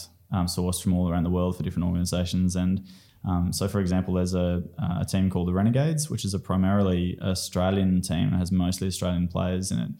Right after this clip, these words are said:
that is based out of the United States. So, um, it's not uncommon at all to see,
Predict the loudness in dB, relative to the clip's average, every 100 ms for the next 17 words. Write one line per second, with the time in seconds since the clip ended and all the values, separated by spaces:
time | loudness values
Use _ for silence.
0 | -16 _ -6 -2 -2 0 0 0 0 0
1 | 0 -2 -4 -6 -8 -12 -14 -20 -20 _
2 | -2 2 2 2 0 0 2 2 2 0
3 | -6 _ _ _ _ _ -4 -2 4 4
4 | 4 4 4 4 4 4 2 2 0 0
5 | 0 2 0 -4